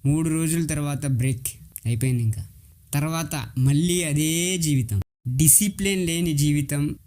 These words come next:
స్టార్ట్ అవుతుంది, కానీ జీవితంలో ఫినిష్ కాదు. ఒక్క నిజం అర్థం చేసుకో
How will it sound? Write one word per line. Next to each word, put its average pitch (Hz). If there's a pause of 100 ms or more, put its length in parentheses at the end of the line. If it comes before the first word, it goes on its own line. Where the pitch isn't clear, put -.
(140)
స్టార్ట్ -
అవుతుంది, 160 (220)
కానీ 135 (240)
జీవితంలో 170
ఫినిష్ 151
కాదు. 107
ఒక్క -
నిజం 175 (120)
అర్థం 151
చేసుకో 139